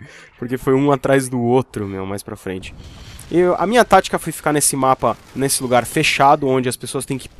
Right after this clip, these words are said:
fazer a curva pra entrar no, na sala. Então eu posso ter a chance de matar. Mapas como Interchange,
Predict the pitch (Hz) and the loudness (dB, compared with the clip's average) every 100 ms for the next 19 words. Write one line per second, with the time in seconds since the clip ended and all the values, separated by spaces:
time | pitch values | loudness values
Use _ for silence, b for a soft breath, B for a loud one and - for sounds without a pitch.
0 | - - - - - 131 165 151 - 185 | -20 -20 -20 -16 -4 -2 0 -2 -2 -4
1 | 175 160 139 131 123 131 127 123 113 113 | -2 -2 0 -2 0 0 0 -2 -4 -4
2 | 107 - 127 143 151 B B B - 139 | -4 0 2 2 0 B B B -2 -2
3 | 131 143 - 147 131 123 - 139 127 127 | 0 -2 -2 0 0 -2 -4 -4 -4 -4
4 | 123 113 135 147 b b _ - 165 196 | -4 0 0 0 b b _ 0 2 2
5 | 170 - 147 147 143 127 - 139 151 147 | -2 -2 0 0 -2 -4 -2 -2 0 0
6 | 123 117 113 | -2 -4 -6